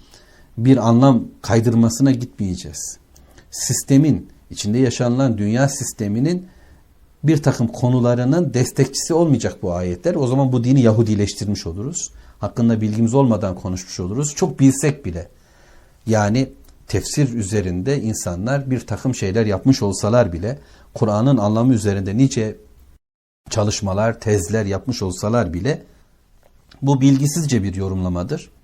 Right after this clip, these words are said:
Çünkü iman üzere değil, Peygamber Aleyhisselatü Vesselam'ın istediği hayat üzere değil, kendi felsefeleri, kendi ideolojileri üzerinden bir anlamlandırma çabasıdır. Allah korusun bu cehennemlik bir tavır olacaktır anlayabildiğimiz.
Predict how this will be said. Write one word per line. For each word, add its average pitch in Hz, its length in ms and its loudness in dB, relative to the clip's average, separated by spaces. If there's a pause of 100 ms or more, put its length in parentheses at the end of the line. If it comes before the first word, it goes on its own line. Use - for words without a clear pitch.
(240)
Çünkü 131 240 -2
iman 127 340 2
üzere 95 420 -2
değil, 110 220 -6 (680)
Peygamber 113 460 2
Aleyhisselatü 110 460 0
Vesselam'ın 98 420 -2
istediği 98 320 -4
hayat 104 300 0
üzere 87 420 -4
değil, 143 280 -4
kendi 131 480 0
felsefeleri, 104 800 -6
kendi 113 280 -2
ideolojileri 110 720 2
üzerinden 98 680 2
bir 87 280 -6 (220)
anlamlandırma 104 760 2
çabasıdır. 139 640 -4 (440)
Allah 110 180 2
korusun 117 380 -2
bu 95 100 -2
cehennemlik 98 720 -2
bir 117 80 2
tavır 95 300 -2
olacaktır 80 580 -6
anlayabildiğimiz. 90 880 -4